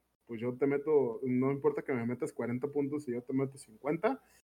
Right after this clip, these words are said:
Eh, ya, Jamal Adams salió resentido, que es como, eh, quien mejor ancla esa defensa secundaria, pero sí creo que necesita responder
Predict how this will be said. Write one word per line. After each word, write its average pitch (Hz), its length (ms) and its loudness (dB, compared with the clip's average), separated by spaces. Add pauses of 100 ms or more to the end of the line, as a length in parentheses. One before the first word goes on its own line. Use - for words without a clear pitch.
(160)
Eh, 135 220 8
ya, 147 240 8
Jamal 143 320 8
Adams 170 300 6
salió 123 300 4
resentido, 143 680 0 (640)
que 127 100 0
es - 120 -4
como, 123 600 0 (560)
eh, 120 380 -4
quien 120 180 2
mejor 131 840 4 (500)
ancla 139 580 6
esa 131 220 2
defensa 127 600 2
secundaria, 160 720 4 (1040)
pero 110 1120 2
sí 147 180 0
creo 143 160 6
que 156 120 4
necesita 135 480 2
responder 135 600 2